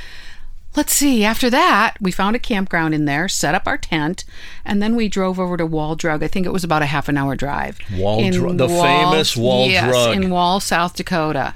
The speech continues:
Speaker 1: We had to go check it out. And while we were there, a clerk told us about the storm that was coming.
Speaker 2: Uh-oh.
Speaker 1: Are you ready for the storm tonight? And it's like, "Storm? What storm? We didn't know."
Speaker 2: Well, that's one thing. When you're R Ving
Speaker 1: Oh.
Speaker 2: or camping or anything, you must keep your eye on the
Speaker 1: Mm-hmm.
Speaker 2: weather.
Speaker 1: Yeah.
Speaker 2: It's really important.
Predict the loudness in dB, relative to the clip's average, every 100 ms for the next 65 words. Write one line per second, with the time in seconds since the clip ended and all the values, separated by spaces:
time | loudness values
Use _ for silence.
0 | -8 -8 -4 0 0 0 0 0 0 0
1 | 0 0 -2 -2 -2 -2 0 0 0 -2
2 | -2 -2 0 0 0 -2 -2 -4 -6 -10
3 | -8 -8 -6 -2 -2 -2 -4 -2 0 0
4 | -2 -2 -2 0 0 -4 -8 -8 -6 -2
5 | 2 4 4 2 0 -4 -4 -4 -4 -4
6 | -4 -4 -6 -10 -14 -12 -4 -2 0 2
7 | 0 0 2 2 4 4 4 2 0 -2
8 | -4 -6 -4 -4 -6 -14 -10 -6 -4 -4
9 | -6 -2 0 2 0 0 -2 -2 -4 -2
10 | -2 -2 -4 -4 -2 -2 -2 -2 -2 -2
11 | -2 0 0 -2 -4 -6 -4 -4 -2 -4
12 | -2 -2 -2 -4 -4 -4 -4 -4 -2 0
13 | 0 0 0 -2 -4 -2 -2 -2 -4 -2
14 | -2 -2 -2 -4 -4 -4 -4 -2 -2 -2
15 | -4 -2 -2 -2 -6 -8 -4 -2 0 0
16 | 0 2 0 0 0 0 -2 -4 -6 -6
17 | -6 -8 -8 -4 -2 -2 -4 -4 -2 0